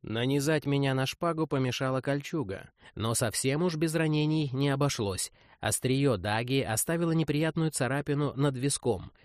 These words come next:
К счастью, кровь текла по скуле и не заливала глаз.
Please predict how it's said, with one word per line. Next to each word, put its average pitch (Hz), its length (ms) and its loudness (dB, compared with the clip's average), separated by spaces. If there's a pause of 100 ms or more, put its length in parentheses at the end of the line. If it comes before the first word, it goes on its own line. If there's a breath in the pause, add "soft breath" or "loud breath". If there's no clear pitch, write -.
(140 soft breath)
К - 60 -20
счастью, 123 680 0
кровь 151 340 2
текла 123 340 2
по 113 140 -2
скуле 143 560 2
и 165 100 2
не 180 140 6
заливала 127 540 0
глаз. 92 440 -6